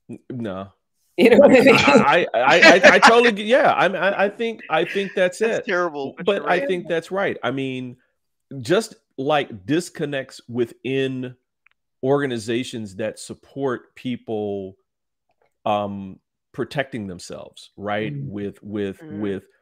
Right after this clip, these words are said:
Speaker 1: with reasonable, logical, and practical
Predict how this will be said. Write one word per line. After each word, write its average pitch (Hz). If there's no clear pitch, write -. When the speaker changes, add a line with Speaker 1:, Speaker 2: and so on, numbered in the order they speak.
Speaker 1:
with 104
reasonable, 135
logical, 117
and 104
practical 110